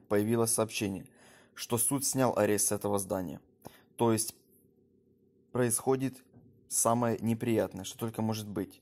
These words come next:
Какие-то закулисные переговоры, торги. Город полнится слухами.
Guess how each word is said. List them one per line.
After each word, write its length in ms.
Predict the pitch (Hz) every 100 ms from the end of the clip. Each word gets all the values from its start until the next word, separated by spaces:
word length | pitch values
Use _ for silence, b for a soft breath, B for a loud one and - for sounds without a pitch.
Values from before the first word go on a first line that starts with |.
| _
Какие-то 600 | 107 - 120 120 - 92
закулисные 600 | - 104 - 113 127 117
переговоры, 640 | 104 101 98 98 104 110 107
торги. 420 | 101 98 95 - B B B B
Город 400 | 107 120 123 -
полнится 360 | 120 120 113 113
слухами. 520 | - 113 - 92 71